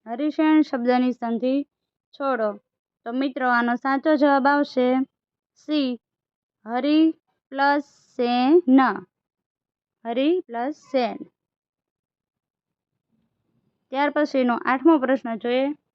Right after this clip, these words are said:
નીચેનામાંથી ખોટી જોડણી શોધો. તો મિત્રો, ચાર ઓપ્શન આપેલા છે, એમાંથી ખોટી શો-, જોડણી શોધવાની છે.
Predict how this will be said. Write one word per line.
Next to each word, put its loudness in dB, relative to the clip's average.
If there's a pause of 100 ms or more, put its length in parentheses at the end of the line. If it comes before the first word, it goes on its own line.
(540)
નીચેનામાંથી 2
ખોટી -2
જોડણી 4 (320)
શોધો. 0 (1000)
તો -14
મિત્રો, -6
ચાર -2
ઓપ્શન 0
આપેલા 0
છે, -6 (500)
એમાંથી -10
ખોટી -12
શો-, -10
જોડણી -6
શોધવાની -2 (480)
છે. -8